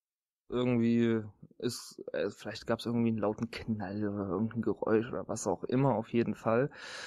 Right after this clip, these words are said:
Erstens hast du so ein, also dein Nachbar kocht gern und er kocht gern mit starkem Curry.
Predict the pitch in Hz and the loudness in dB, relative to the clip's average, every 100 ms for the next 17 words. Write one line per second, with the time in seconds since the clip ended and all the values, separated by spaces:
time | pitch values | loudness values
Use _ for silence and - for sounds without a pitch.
0 | - - - - 127 - 135 123 123 120 | -14 -18 -2 4 4 4 -2 -2 -2 2
1 | 117 113 113 _ _ _ _ _ _ - | 4 2 -2 _ _ _ _ _ _ 0
2 | 135 135 131 131 156 165 - 156 156 156 | 4 4 4 4 2 0 2 4 4 2
3 | - _ _ _ - 135 135 - 135 120 | -2 _ _ _ 0 0 0 -8 -12 -12
4 | _ _ _ 123 127 143 165 185 - _ | _ _ _ 0 2 4 2 -2 -8 _
5 | _ _ _ _ _ _ _ 123 104 117 | _ _ _ _ _ _ _ -2 -2 -2
6 | - 120 - 127 123 127 131 123 - - | -2 -2 -4 2 4 4 2 0 -2 -6
7 | - 113 117 - 120 - - 139 131 120 | -4 -4 -2 -2 -2 -4 -4 2 4 4